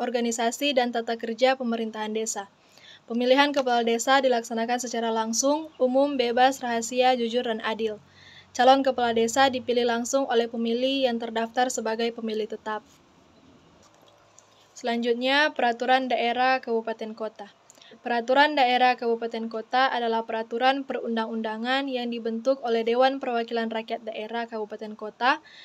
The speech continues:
dengan persetujuan bersama bupati atau wali kota, agar dalam pembuatannya sesuai dengan situasi dan kondisi masyarakat yang ada di daerah tersebut. Dan apabila telah disetujui D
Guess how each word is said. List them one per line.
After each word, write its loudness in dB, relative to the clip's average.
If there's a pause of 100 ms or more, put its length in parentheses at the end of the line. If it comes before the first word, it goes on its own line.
(140)
dengan 4
persetujuan 2
bersama -2
bupati -4
atau -2
wali -4
kota, -6 (400)
agar 4
dalam 0
pembuatannya 0
sesuai 2
dengan -2
situasi -2
dan -2
kondisi -4
masyarakat -2 (380)
yang -2
ada 4
di -2
daerah -2
tersebut. -6 (400)
Dan 4
apabila 4
telah 2
disetujui -2
D 0